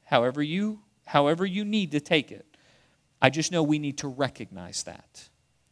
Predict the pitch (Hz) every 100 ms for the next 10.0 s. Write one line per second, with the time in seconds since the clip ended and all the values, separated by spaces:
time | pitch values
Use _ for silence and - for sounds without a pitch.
0 | _ _ _ _ _ _ _ _ _ _
1 | _ - 151 160 214 277 233 220 196 196
2 | 202 185 185 170 180 180 180 156 175 202
3 | 220 220 147 107 131 180 _ _ _ _
4 | _ _ _ _ - 107 156 165 180 175
5 | 180 170 156 - 156 - 151 147 135 110
6 | 107 110 117 127 135 156 151 - 143 139
7 | 147 139 117 110 113 113 - _ _ _
8 | _ - 113 143 - 120 - 151 - 175
9 | 170 165 160 160 131 110 - 98 92